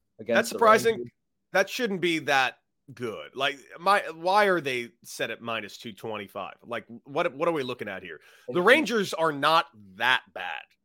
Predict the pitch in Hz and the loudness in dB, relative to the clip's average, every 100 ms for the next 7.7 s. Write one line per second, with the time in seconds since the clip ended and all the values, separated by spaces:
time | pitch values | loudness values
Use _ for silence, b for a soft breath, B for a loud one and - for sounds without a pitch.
0 | _ _ _ _ 156 156 147 135 - 143 | _ _ _ _ 4 4 4 -4 2 2
1 | 151 160 151 135 - 151 151 135 131 135 | 2 2 4 2 2 0 0 -2 2 4
2 | 151 160 139 139 131 135 127 123 135 - | 2 -2 -6 -4 -2 -4 -4 -6 -6 -2
3 | 127 120 117 123 123 127 120 117 - 135 | 0 0 -2 -8 -8 -6 -6 -8 -8 -4
4 | 135 139 131 127 123 123 135 110 101 - | -4 -6 -12 -10 -6 -4 -4 -6 -10 -12
5 | 135 127 123 120 123 117 120 113 110 117 | -6 -4 -2 -4 -4 -2 0 2 0 -2
6 | 110 120 107 110 113 120 113 117 117 110 | -2 -4 -2 -4 -4 -4 -6 -4 -2 -2
7 | 110 110 117 110 120 117 101 | 0 0 0 -2 -4 -8 -8